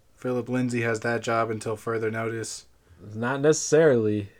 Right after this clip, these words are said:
Speaker 1: Uh, Curtis Samuel, wide receiver two,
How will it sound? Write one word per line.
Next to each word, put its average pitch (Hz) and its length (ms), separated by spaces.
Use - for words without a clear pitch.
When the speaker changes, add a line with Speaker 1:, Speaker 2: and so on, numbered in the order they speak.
Speaker 1:
Uh, 110 500
Curtis 135 380
Samuel, 131 680
wide 120 240
receiver 120 420
two, 123 480